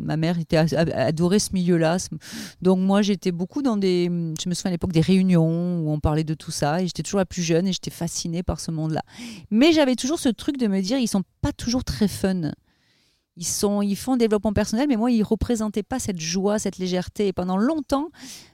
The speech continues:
euh, ça a été un petit peu le truc où, où je me suis dit que c'était, c'est pas normal que ce soit pas compatible. C'est comme les gens qui mangeaient bio. Nous, on mangeait bio quand on était petit, mais ils étaient pas très fun à l'époque.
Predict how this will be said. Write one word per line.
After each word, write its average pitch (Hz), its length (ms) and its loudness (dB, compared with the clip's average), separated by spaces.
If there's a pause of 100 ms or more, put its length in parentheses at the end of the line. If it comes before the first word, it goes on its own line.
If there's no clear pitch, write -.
euh, 180 760 -4 (460)
ça 190 160 -2
a - 20 2
été 185 160 -2
un 254 80 0
petit 208 200 -6
peu 247 120 -2
le 208 100 2
truc - 400 -10
où, 202 360 -6
où - 320 -16
je 180 120 -6
me 190 100 -2
suis - 180 -8
dit 233 100 -8
que - 80 -10
c'était, 196 480 -4 (280)
c'est - 100 -6
pas 254 100 2
normal 254 260 2
que 269 40 0
ce - 40 -2
soit 233 80 0
pas 220 100 0
compatible. 208 680 0 (380)
C'est - 160 0
comme 220 180 2
les 202 80 2
gens 202 140 0
qui - 100 -6
mangeaient 190 300 0
bio. 220 200 0
Nous, 247 100 -2
on - 20 -6
mangeait 170 260 -6
bio 202 160 -4
quand 202 120 -4
on - 20 -4
était 170 220 -4
petit, - 220 -4
mais 247 120 2
ils 190 60 -4
étaient 190 160 -2
pas 240 100 2
très - 180 -4
fun 240 240 0
à 208 80 -2
l'époque. 180 420 -4